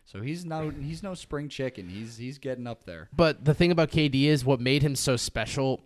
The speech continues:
Speaker 2: was that he is this super long, lanky, tall shooter. Like, it wasn't that, like, "Oh, man, K D's mobility is what separates him from the pack." Like, as long as his height and his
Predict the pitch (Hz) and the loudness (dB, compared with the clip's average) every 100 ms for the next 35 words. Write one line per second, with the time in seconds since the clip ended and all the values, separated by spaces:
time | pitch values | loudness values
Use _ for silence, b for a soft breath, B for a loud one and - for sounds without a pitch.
0 | _ 123 123 101 117 113 - - 127 123 | _ -8 -6 -2 0 0 -2 -8 -4 -4
1 | - 120 110 113 101 - - 147 143 147 | -2 -4 -4 -6 -6 -4 2 2 6 8
2 | 127 120 120 127 120 104 113 120 120 - | 8 6 6 6 2 -4 -2 -2 -2 -4
3 | 120 - - 127 120 117 117 - 131 113 | -4 -2 2 4 4 4 0 0 0 0
4 | 78 - b b b b b b _ - | -4 -8 b b b b b b _ 2
5 | 127 110 - _ _ 151 151 165 160 151 | 2 2 -6 _ _ 4 8 8 8 6
6 | 143 135 123 131 123 117 113 101 - 160 | 6 4 2 0 -2 -2 -4 0 4 4
7 | 147 139 120 104 98 131 127 104 92 90 | 4 0 0 -2 0 2 2 2 0 -2
8 | 95 101 - - - 127 120 113 - 123 | -2 -4 -4 -2 0 0 0 -2 -2 -6
9 | 107 101 85 - 110 82 - - 104 107 | -6 -10 -8 -2 -2 -2 -6 -8 -6 -2
10 | 123 151 175 127 160 - 135 147 - 117 | 2 4 4 6 4 4 0 0 -2 -4
11 | 123 139 131 - | -2 0 0 -4